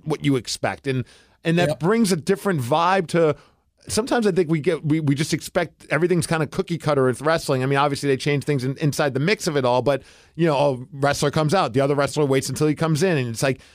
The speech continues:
Speaker 1: "No, man, like, that's what Logan Paul probably would be doing in, in an actual situation." Like, let him be Pa-, Logan Paul. And I just thought it was refreshing. And it was weird at first, though. I was like, "How dare he?" And I'm like, "Wait a second, what am I, why do I care?"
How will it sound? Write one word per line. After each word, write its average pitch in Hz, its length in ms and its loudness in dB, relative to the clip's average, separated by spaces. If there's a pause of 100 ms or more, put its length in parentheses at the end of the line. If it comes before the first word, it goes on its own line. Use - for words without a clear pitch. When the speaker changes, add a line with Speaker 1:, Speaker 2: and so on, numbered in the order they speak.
(240)
Speaker 1:
"No, 302 240 2
man, 185 200 2
like, 185 260 -2 (260)
that's - 280 0
what 196 220 2
Logan 190 340 4
Paul 185 260 2
probably 190 340 2
would 170 280 2
be 190 100 4
doing 131 400 2
in, 147 200 0
in 143 180 0
an 147 120 2
actual 143 340 0
situation." 147 720 0
Like, 131 240 0
let 156 200 2
him 202 200 2
be 180 160 4
Pa-, 170 220 0
Logan 165 300 2
Paul. 190 180 2
And 160 80 2
I 139 60 2
just 135 180 -6
thought 196 140 2
it 202 40 2
was 151 120 2
refreshing. 139 600 0 (360)
And 165 80 2
it - 20 4
was 151 100 2
weird 180 280 4
at 131 100 -2
first, 202 280 0
though. 156 100 2
I 139 60 2
was 135 100 2
like, 139 100 0
"How 156 160 0
dare 160 300 2
he?" 135 140 2
And 131 100 2
I'm 139 100 0
like, 147 120 -2
"Wait 220 120 2
a 156 60 -2
second, 127 300 -4
what 170 100 0
am 226 80 0
I, 214 160 0 (340)
why 202 160 2
do 349 100 2
I 254 80 2
care?" 170 520 2